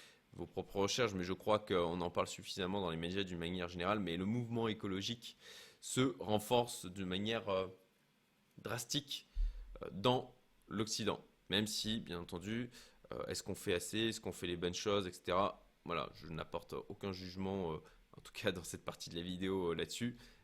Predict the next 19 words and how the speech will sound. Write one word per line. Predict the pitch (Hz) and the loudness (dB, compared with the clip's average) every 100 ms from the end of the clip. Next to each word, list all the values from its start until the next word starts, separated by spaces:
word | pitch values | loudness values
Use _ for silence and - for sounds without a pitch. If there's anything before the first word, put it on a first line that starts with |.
| _ _ | _ _
Clairement, | 92 90 98 110 92 - | 2 4 6 6 4 0
on, | 87 92 - | -6 -6 -4
on | 87 | -4
a | |
quand | 95 82 | -4 -2
même | 85 98 98 - | 0 2 0 -4
un, | 80 80 - | -4 -2 -4
un | - 71 - - - | -10 -12 -12 -16 -8
renforcement, | 104 113 110 - 104 95 110 139 - - - _ - | -2 0 0 -2 -2 0 0 0 -12 -20 -20 _ -12
euh, | - 53 69 | -8 -8 -6
là-dessus, | 85 92 - 107 107 117 - | -4 -2 -2 -2 -2 -4 -6
notamment | - 95 95 87 85 104 | -6 -2 0 2 2 2
s-, | 101 - - - | 0 -4 -8 -4
dans | 82 87 | -2 0
le | 85 | -2
souhait | 78 - 90 92 101 | -4 -6 -4 0 0
de | 78 78 73 - _ _ _ | -2 -2 -4 -8 _ _ _
pousser | - 131 - 165 - - | -6 -2 4 2 2 -8
des | 104 104 - | 0 0 0